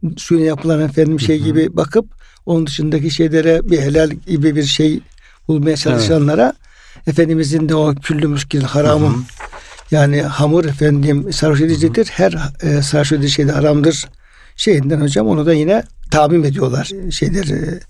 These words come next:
Speaker 1: sarhoş edici içkilere.
Speaker 2: Evet, yani burada cahiliyede adamla bir deve toplanıp ortak bir deve onu paylaşıp işte oklarla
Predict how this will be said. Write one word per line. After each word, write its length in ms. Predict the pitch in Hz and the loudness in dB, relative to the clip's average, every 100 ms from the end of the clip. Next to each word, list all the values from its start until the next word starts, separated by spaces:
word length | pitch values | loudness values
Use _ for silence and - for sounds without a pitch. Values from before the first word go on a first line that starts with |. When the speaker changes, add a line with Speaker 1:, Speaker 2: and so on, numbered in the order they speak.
| - - - - | -20 -20 -18 -2
Speaker 1:
sarhoş 320 | 165 147 156 | 0 2 2
edici 140 | 160 | 2
içkilere. 480 | 196 - 135 127 123 - _ - - - - - 127 | 0 0 0 0 -4 -8 _ -20 -20 -20 -20 -8 -2
Speaker 2:
Evet, 220 | 110 110 | 0 2
yani 240 | 151 147 | 2 2
burada 380 | 139 139 143 - - 131 | 2 2 0 0 -8 -2
cahiliyede 760 | 123 131 135 139 139 139 139 - - - - - | 0 2 2 0 2 0 0 -4 -20 -20 -12 -4
adamla 400 | 123 131 131 127 | 0 2 2 0
bir 100 | 120 | 2
deve 340 | 131 127 123 117 | 2 2 0 0
toplanıp 520 | 127 135 123 120 - | -6 -4 -4 -4 -2
ortak 420 | 120 - 117 107 | -4 -2 -6 -6
bir 100 | 110 | -4
deve 300 | 110 107 107 101 - - - - - _ _ _ - | -2 0 -2 -4 -14 -20 -20 -20 -20 _ _ _ -8
onu 220 | 120 123 | -4 -4
paylaşıp 520 | 107 120 117 117 - - - - _ _ - | -2 0 0 -2 -6 -12 -16 -20 _ _ -20
işte 220 | - 107 | -8 -4
oklarla 640 | 113 107 - 101 98 113 | -2 -4 -4 -6 -6 -8